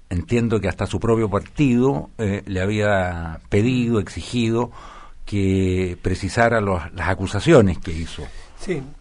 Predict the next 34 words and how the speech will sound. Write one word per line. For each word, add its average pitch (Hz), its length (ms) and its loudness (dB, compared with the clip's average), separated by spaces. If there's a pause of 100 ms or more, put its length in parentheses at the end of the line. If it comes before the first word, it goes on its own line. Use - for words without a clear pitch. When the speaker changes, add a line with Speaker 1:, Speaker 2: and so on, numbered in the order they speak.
(220)
Speaker 2:
pero - 160 -4
además 214 360 -6
que 214 280 -8
él 233 180 -4
no 208 60 -4
está - 200 -6
en 147 60 -6
una 185 120 -4
posición 185 880 -8
de, 131 260 -10 (640)
de 143 180 -8
centro, 170 520 2
como 123 160 -4
está - 180 -2
Bianchi 147 420 0
de 139 80 -6
repente, 135 380 -8
que, 131 200 -8 (200)
que, 139 320 -8
que 139 220 -4
puede 147 260 -4
decirle, 151 560 -4 (280)
"Mi 139 200 0
voto 170 300 2
no 156 80 -2
está 151 180 -4
con 180 120 -2
ustedes, 185 340 0
puede 165 160 -6
estar 151 200 -8
con 151 140 -8
los 127 80 -6
de 131 80 -6
allá". 185 240 4